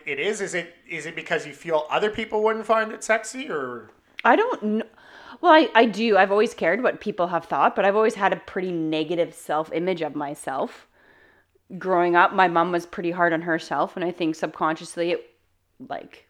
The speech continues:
Speaker 2: rubbed off on me. I was anorexic and depressed for a year and a half in my, of my life where I didn't eat any food and hated everything. And so getting out of that is something that takes time. So, like, where I am now is where I thought I would never be. So I'm like,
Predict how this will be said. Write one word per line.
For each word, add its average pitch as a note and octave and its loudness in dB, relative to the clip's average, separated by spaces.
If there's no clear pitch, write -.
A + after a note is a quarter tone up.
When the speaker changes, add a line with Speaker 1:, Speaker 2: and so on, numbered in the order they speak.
Speaker 2:
rubbed F#3+ 8
off F3+ 8
on F3+ 2
me. G3+ 0
I E3+ 4
was F3 -2
anorexic E3 0
and F3+ -4
depressed D#3 -2
for D#3+ -2
a D3+ 0
year F3 -2
and F3 0
a F3 2
half E3+ 2
in D#3 -2
my, C#3 -4
of D#3 -6
my D#3 0
life D3 0
where D#3 0
I D#3 -2
didn't D#3+ 0
eat D#3+ 2
any E3+ 0
food F3+ -2
and D3 -2
hated F#3+ 2
everything. A3 2
And G#3+ -2
so E3 0
getting G3+ 4
out E3+ 4
of D#3 4
that D3+ 0
is E3+ -6
something E3 0
that D3+ -4
takes F#3+ -2
time. - -4
So, E3+ 2
like, E3+ 4
where G3 8
I G#3+ 12
am G3 6
now D#3+ 2
is G3+ -2
where E3+ 4
I E3 6
thought D#3+ 2
I D3+ 2
would D#3 -4
never F#3 6
be. C#3+ -10
So - -6
I'm F3+ -4
like, D#3+ -2